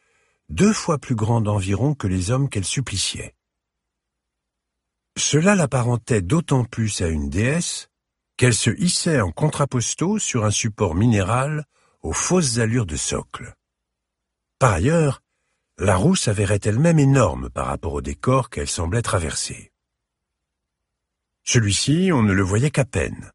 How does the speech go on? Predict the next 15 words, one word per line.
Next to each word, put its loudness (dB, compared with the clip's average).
dans 0
d'infimes 2
brèches 0
de -2
la 0
composition. -4
Sous -6
un -2
ciel -2
métallique, -4
s'étalait 2
manifestement 2
une 2
cité -4
antique, -6